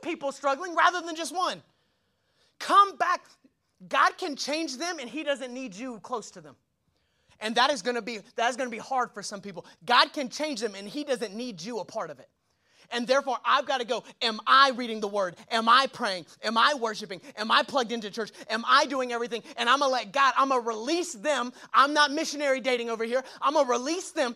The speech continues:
so that God can get a hold of them when he wants to get a hold of them. Right now, God's trying to get a hold of me. I need to focus on me. I just need some time. I need to, listen, I need some time. I need some time. I need some time.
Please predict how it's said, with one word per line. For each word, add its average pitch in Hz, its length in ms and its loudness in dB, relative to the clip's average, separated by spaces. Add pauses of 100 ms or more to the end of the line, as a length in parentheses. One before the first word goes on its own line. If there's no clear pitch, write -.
(160)
so 294 180 0
that 240 160 -2
God 285 260 4
can 254 180 -8
get 294 180 2
a 311 60 8
hold 294 280 0
of 226 120 -4
them 220 180 -4
when 214 100 -6
he 226 100 -8
wants 214 240 -8
to 226 40 -14
get 202 100 -8
a 196 60 -4
hold 208 160 -6
of 185 60 -14
them. 185 80 -16 (200)
Right 254 160 4
now, 240 160 2
God's 220 280 -2
trying 214 120 -10
to 185 60 -14
get 180 100 -8
a 175 40 -12
hold 175 140 -10
of 160 60 -14
me. 135 140 -18 (1000)
I 208 120 2
need 247 140 -6
to 208 80 -8
focus 190 360 -10
on 165 140 -14
me. 147 160 -18 (1300)
I 196 100 2
just 180 160 -8
need 185 200 -12
some 180 160 -18
time. 175 180 -16
I 185 100 -10
need 196 160 -14
to, 196 120 -20
listen, 165 300 -16
I 170 80 -16
need 180 120 -18
some 180 120 -20
time. 151 320 -18
I 147 40 -20
need 160 140 -20
some 160 140 -20
time. 156 300 -14
I 139 40 -18
need 147 120 -20
some 165 140 -20
time. - 160 -18